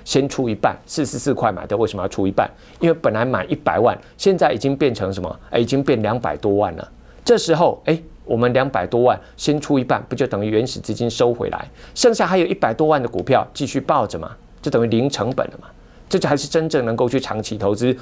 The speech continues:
赚到钱的方法。当然，怎么去找美骑马第二？强调不是说做电池就好，你可能这时候才去买其他电池的股票，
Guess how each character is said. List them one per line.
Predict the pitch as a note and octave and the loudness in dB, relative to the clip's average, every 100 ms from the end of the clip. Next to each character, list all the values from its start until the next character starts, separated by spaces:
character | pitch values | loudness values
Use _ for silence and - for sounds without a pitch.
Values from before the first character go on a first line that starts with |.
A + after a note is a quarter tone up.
| - | -4
赚 | - D#3+ | 0 2
到 | C#3+ A2+ | 2 0
钱 | - F#2+ | 0 -4
的 | |
方 | F#2 - G#2+ | -2 -2 -4
法。 | - - - - - - - | -8 -14 -16 -20 -20 -20 -4
当 | - E3 | 2 2
然， | D#3 | 2
怎 | D3+ | -2
么 | A#2 | -2
去 | C#3+ | 0
找 | D#3 B2 | 0 0
美 | B2 | -2
骑 | D#2 - G#2 | -6 -4 -4
马 | F2+ - | -4 -4
第 | A2+ G#2+ | 0 2
二？ | - - - - | 0 -4 -20 -10
强 | - A2+ C3 | -4 0 2
调 | D3+ - - | 2 2 0
不 | B2+ | -2
是 | C3+ | 0
说 | B2 B2 | 2 4
做 | A#2 E3 A2+ | 4 2 2
电 | E3+ A2+ | 2 -2
池 | G2 - | -2 -8
就 | D#2+ G#2+ | -4 -4
好， | - - - - - - | -4 -8 -10 -20 -20 -6
你 | D3+ G3+ | 0 2
可 | D#3 | 2
能 | D3 | 2
这 | E3 F#3 | 2 2
时 | - | 4
候 | E3 | 4
才 | C#3 C3+ | 4 -2
去 | - | -2
买 | G#2+ | -6
其 | - B2 | -4 -4
他 | B2 B2+ | 0 -2
电 | C#3 D#3+ G#2+ | 0 -2 -4
池 | - | -6
的 | G2+ | -8
股 | - | -4
票， | - B2 | 2 2